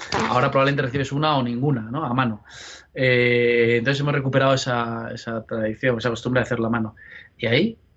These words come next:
yo muchas veces me planteo, ¿qué hago? ¿Hago la típica un poco más genérica, políticamente correcta? O... Porque, claro, son clientes que algunos son de confianza, otros no son, no son nada, ¿no? Son puros clientes en relación profesional pura y dura. Digo, oye, pues es el momento para colocar un poco ahí un "Que Dios te bendiga",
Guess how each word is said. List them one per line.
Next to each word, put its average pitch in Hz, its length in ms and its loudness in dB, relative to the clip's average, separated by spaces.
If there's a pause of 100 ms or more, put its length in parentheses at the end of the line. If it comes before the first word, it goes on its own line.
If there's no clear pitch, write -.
(120)
yo 180 380 2
muchas 156 240 0
veces 160 120 -2
me 143 80 4
planteo, 113 360 0
¿qué 147 140 0
hago? 107 280 -2
¿Hago 151 160 2
la 156 120 4
típica 147 720 -2
un 139 100 -2
poco 139 240 -2
más 139 440 2
genérica, 139 680 2
políticamente 135 400 2
correcta? 175 420 2
O... 123 180 -2 (440)
Porque, 107 180 -6
claro, 131 220 2
son 117 160 -8
clientes 127 420 -4
que - 80 -8
algunos 110 240 -2
son 117 140 0
de 120 80 0
confianza, 120 300 2
otros 104 180 -4
no 101 80 -10
son, 104 180 -6
no 104 80 -4
son 104 80 0
nada, 127 240 4
¿no? 139 160 2
Son 113 300 0 (340)
puros 127 240 2
clientes 117 520 2
en 117 180 0
relación 117 280 2
profesional 120 380 0
pura 123 140 2
y - 20 4
dura. 147 200 2 (540)
Digo, - 140 -14
oye, 147 140 -2
pues - 240 -6
es - 80 -2
el 139 80 4
momento 135 300 4
para 131 120 0
colocar 110 300 2
un 127 100 2
poco 104 220 -2
ahí 113 200 4
un 127 160 6
"Que 117 100 2
Dios 113 180 4
te 120 100 2
bendiga", 160 920 4